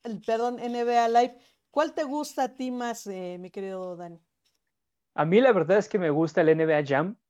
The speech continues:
Speaker 2: Ese es
Speaker 1: Ok.
Speaker 2: como mis juegos favoritos, es muy
Speaker 1: N B A Jam.
Speaker 2: entretenido.
Speaker 1: Ajá.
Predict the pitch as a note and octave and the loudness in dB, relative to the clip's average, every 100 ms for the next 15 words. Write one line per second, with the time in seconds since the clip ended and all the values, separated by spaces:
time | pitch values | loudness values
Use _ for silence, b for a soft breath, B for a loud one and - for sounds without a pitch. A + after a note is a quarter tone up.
0 | _ _ _ C3+ C#3+ D3 - D#3+ C#3+ C#3 | _ _ _ -2 -2 0 -2 -2 -2 -4
1 | C3 C#3+ D#3 D#3+ D#3+ C3+ C3+ C3+ C#3 F3+ | -4 2 4 4 4 4 2 -2 -2 -4
2 | E3 D3+ D#3 E3 D#3 D3+ C#3+ C3+ C#3+ F3 | -4 -2 0 0 0 0 0 -2 2 2
3 | A#3 - _ _ - F3 G3+ A3+ | 0 -8 _ _ -18 -16 -14 -14